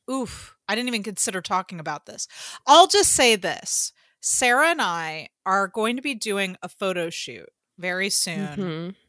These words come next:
Speaker 1: with the fabulous Lola Scott, who's a photographer in Atlanta.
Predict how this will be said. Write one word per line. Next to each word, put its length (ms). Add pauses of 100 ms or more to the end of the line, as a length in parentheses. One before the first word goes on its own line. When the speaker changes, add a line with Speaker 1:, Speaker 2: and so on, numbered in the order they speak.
(280)
Speaker 1:
with 200
the 80
fabulous 880
Lola 320
Scott, 340
who's 140
a 40
photographer 520
in 40
Atlanta. 460